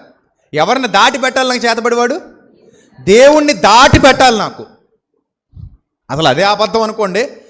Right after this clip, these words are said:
ఒకవేళ కాసేపు మీ నమ్మకం కొలిది ఉందనుకుందాం కాసేపు. పోనీ ఎందుకు మీ మాట తీసేయాలి? ఉందని అనుకుందాం. అది అబద్ధం, మళ్ళీ చెప్తున్నది శుద్ధ అబద్ధం, ఉందనుకుందాం. ఎవరిని దాటి పెట్టాలి నాకు వాడు?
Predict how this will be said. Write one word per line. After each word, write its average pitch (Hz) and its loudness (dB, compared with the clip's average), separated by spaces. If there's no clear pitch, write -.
ఒకవేళ 220 0
కాసేపు 208 -4
మీ 220 -4
నమ్మకం 208 -6
కొలిది 208 -2
ఉందనుకుందాం 214 -2
కాసేపు. 151 -6
పోనీ 160 -10
ఎందుకు 185 -8
మీ 190 -4
మాట 170 -8
తీసేయాలి? 165 -8
ఉందని 180 -8
అనుకుందాం. 147 -12
అది 120 -4
అబద్ధం, 202 -2
మళ్ళీ 170 -4
చెప్తున్నది 190 -6
శుద్ధ 156 -6
అబద్ధం, 175 -2
ఉందనుకుందాం. 170 -8
ఎవరిని 254 0
దాటి 240 -2
పెట్టాలి 254 -4
నాకు 240 -6
వాడు? 240 -4